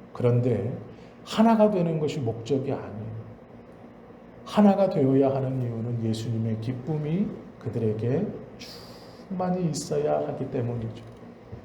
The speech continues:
음, 사도행전에 보면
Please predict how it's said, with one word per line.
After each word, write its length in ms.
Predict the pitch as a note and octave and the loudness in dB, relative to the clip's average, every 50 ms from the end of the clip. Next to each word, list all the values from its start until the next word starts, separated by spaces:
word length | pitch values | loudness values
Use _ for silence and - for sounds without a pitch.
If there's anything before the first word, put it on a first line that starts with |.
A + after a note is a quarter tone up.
| - - - - - - - - - - - - - - - - - - - - - - - - - - - A#2+ | -20 -20 -20 -20 -20 -20 -20 -20 -20 -20 -20 -20 -20 -16 -16 -16 -16 -16 -20 -20 -20 -20 -20 -18 -18 -16 -14 -12
음, 680 | A2 A2 A2 A2 A2 A2 A2 A2 G#2+ G#2+ G#2+ G#2+ G#2+ G#2+ A2 - A2+ - - - - - - - - - - - - - - - - - - - - - - - | -10 -8 -8 -8 -8 -8 -8 -10 -10 -10 -10 -10 -10 -12 -12 -14 -14 -16 -16 -18 -18 -20 -20 -20 -20 -20 -20 -20 -20 -20 -20 -20 -20 -20 -20 -20 -20 -20 -20 -16
사도행전에 840 | - - - - - - G#3+ A3 G#3+ G#3+ G#3+ G3+ G3+ G3 G3+ G3 - | -14 -8 -2 -2 4 4 6 6 6 4 4 2 2 2 2 0 0
보면 380 | - A#2 A2 A2 A2 G#2+ G#2 | -2 -4 -4 -2 -2 -4 -4